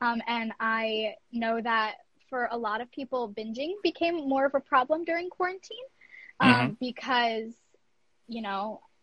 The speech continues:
Speaker 1: people are at home and they're with their snacks all the time and they wanna
Speaker 2: Yeah.
Speaker 1: eat food that's comforting them, especially during very stressful, uh, world events.
Speaker 2: Yeah.
Speaker 1: Um, and then they gain a lot of weight, which, or maybe even just, like, a little bit, which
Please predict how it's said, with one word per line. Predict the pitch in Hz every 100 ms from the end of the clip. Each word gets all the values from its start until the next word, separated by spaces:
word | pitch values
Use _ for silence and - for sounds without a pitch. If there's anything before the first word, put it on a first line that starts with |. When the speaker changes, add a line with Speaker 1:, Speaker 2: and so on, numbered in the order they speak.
| _ -
Speaker 1:
people | 220 202
are | 214 202 214
at | 214
home | 226 247 240 247 214 170
and | 180
they're | 196
with | 208
their | 208 214
snacks | - 226 262 - -
all | 180
the |
time | 190 190 185 185
and | 190
they | 190
wanna | -
Speaker 2:
Yeah. | 143 -
Speaker 1:
eat | -
food | 233
that's | 220 -
comforting | - 285 247 226
them, | 208 190
especially | - 208 - 214
during | 208 208 208 _ _ -
very | - 226 214
stressful, | - - 214 - - 226 214 214
uh, | 185 196
world | 190 202 202 214
events. | 226 285 269 _ _ _ _ -
Speaker 2:
Yeah. | 247 233
Speaker 1:
Um, | 220 214
and | 233 226
then | 226 226 220 202
they | 214 208
gain | 202 226 220 214 214 - _ _ _ _ _ _ - - -
a | 226
lot | 208 208
of | 226
weight, | 233 349 196 -
which, | 226 - - - - _ - _
or | 277 320
maybe | 349 370
even | 370 370 359
just, | 370
like, | - 277
a | 294
little | 277 302
bit, | 226 196 -
which | 220 214